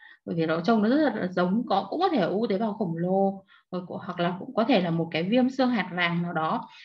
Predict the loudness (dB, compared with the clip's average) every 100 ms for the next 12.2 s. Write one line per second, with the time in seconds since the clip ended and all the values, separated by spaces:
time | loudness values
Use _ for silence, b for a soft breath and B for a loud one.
0 | B -4 -2 -2 -2 -2 -2 -2 0 4
1 | 4 0 -14 _ _ _ _ -6 -6 -4
2 | -4 -4 -2 -2 -2 -2 -2 0 0 0
3 | 0 -2 -2 -2 0 -2 -2 -4 -6 -4
4 | -4 -2 0 -2 b b b b b -4
5 | -2 0 0 2 0 0 -2 -2 -2 -2
6 | -2 -4 -6 -6 -6 -10 -12 -10 -4 -2
7 | -2 -2 -2 0 -2 0 0 0 0 0
8 | -2 -2 0 0 0 0 0 0 -2 B
9 | B -2 0 2 0 -2 0 0 2 0
10 | 0 0 0 0 -2 -2 -2 -4 -2 -4
11 | -6 -14 -8 -2 -2 -2 -2 -2 -2 -2
12 | -4